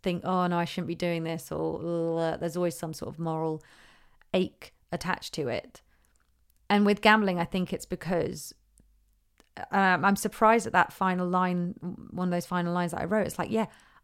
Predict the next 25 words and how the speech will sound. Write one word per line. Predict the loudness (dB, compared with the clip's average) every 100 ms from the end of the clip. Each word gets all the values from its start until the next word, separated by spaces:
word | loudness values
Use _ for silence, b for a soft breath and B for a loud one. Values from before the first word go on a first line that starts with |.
| 0
I | 2 2
believed | 2 2 0 0
there | -2
was | -2
something | -4 -8 -6
special | -6 -2 -2 -2 -6
about | -4 -6 -8
me. | -10 -12 -14 _ _ _
And | 0 2
I |
wonder | 4 4 2 0
if | 0
that | -2
is | 0 -4 -6 -18 -18
something | -8 -8 -4 -2 -2 -2 -6 _ _ -2
in | 2
addiction. | 2 0 -2 -4 -10 -8 -8
It's | -10 -4
like | -4 -4 b b b
something | -12 0 2 0 -2 -2 0
will | 0 -2
change, | -2 -4 -4 -4 -4
something | -6 -4 -4
will | -2 -2 -2 -8 _
happen. | -16 -10 -10 -6 -8 -8